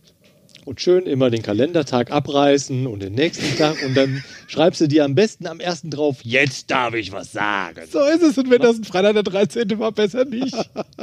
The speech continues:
Speaker 2: Ja, nur weißt du, wie oft
Speaker 1: Es
Speaker 2: ich mir
Speaker 1: ist
Speaker 2: damit,
Speaker 1: verrückt.
Speaker 2: also, und, und
Speaker 1: Ja.
Speaker 2: mir wurd's ja immer wieder bewiesen.
Speaker 1: Mhm.
Speaker 2: Also jedes Mal, wenn ich doch vorher was gesagt hab, ging das Ding in die Butz.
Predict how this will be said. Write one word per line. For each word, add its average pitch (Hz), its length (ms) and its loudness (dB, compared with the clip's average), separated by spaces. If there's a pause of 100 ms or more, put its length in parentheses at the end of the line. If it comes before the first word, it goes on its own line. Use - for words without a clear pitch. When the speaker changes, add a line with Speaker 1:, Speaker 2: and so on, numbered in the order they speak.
(480)
Speaker 2:
Ja, 349 320 2 (300)
nur 254 200 4
weißt 254 240 2
du, 247 100 -2
wie 233 100 2
oft 254 240 2
Speaker 1:
Es 254 60 -4
Speaker 2:
ich 233 100 -4
mir 247 100 4
Speaker 1:
ist 208 80 0
Speaker 2:
damit, 233 300 2
Speaker 1:
verrückt. - 180 -10
Speaker 2:
also, - 100 -20
und, 233 220 -6
und 262 140 0
Speaker 1:
Ja. - 100 -10
Speaker 2:
mir 185 160 4
wurd's 190 180 0
ja 185 80 2
immer 175 240 2
wieder 180 160 0
bewiesen. 143 420 -4 (100)
Speaker 1:
Mhm. 120 80 -10 (260)
Speaker 2:
Also 156 180 4
jedes 220 400 0
Mal, 208 160 2
wenn 131 100 -2
ich 107 120 -10
doch - 180 -2
vorher 190 280 2
was 165 200 0
gesagt 131 380 -2
hab, 135 140 -2 (1300)
ging 95 180 -8
das 98 160 -8
Ding 90 140 -8
in 107 80 -8
die 165 80 -4
Butz. - 340 -12